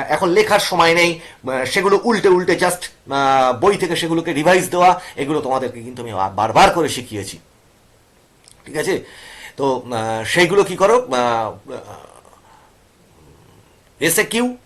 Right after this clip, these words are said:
এবং, মানে, এক নম্বরের প্রশ্ন, দু নম্বরের প্রশ্ন, দু মার্কসের প্রশ্ন, মানে, আহ, এমসিকিউ যেগুলো আছে, সেগুলো রিভাইজ দাও। এখানে দেওয়া আছে, রিভাইজ দাও। এবং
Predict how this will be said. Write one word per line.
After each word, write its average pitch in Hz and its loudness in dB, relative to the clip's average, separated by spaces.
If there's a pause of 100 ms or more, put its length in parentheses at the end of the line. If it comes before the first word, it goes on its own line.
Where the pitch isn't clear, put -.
এবং, 143 -2
মানে, 190 0
এক 175 -2
নম্বরের 220 2
প্রশ্ন, 185 -2
দু 175 -4
নম্বরের 190 -2
প্রশ্ন, 180 -2
দু 170 -4
মার্কসের 175 0
প্রশ্ন, 185 -2 (340)
মানে, 113 -6
আহ, 110 -8 (480)
এমসিকিউ 196 -2
যেগুলো 170 0
আছে, 160 2 (360)
সেগুলো 208 2
রিভাইজ 170 0
দাও। 156 6
এখানে 143 -2
দেওয়া 147 2
আছে, 147 0
রিভাইজ 160 2
দাও। 190 6
এবং 147 2